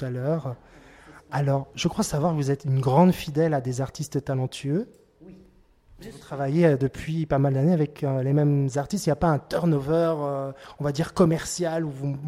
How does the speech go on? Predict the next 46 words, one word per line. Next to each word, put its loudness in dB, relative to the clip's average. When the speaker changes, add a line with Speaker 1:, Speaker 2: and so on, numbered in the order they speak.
Speaker 1:
vous -14
poussez -2
à, -4
à -6
ce -10
qu'il -2
y 4
ait 4
un 2
maximum 2
d'artistes -4
qui -8
passent, -4
qui -10
passent, -2
qui -8
défilent. -2
Non, 4
c'est, -8
c'est -14
en -6
général -4
les -4
mêmes 0
qui -10
reviennent. -10
Speaker 2:
Ce -16
sont -8
les -4
mêmes. -8
Je -16
suis -14
fidèle -12
à -10
mes -10
artistes -14
parce -16
que -20
quand -10
je -12
les -8
vois -6
pour -10
la -6
première -10
fois, -8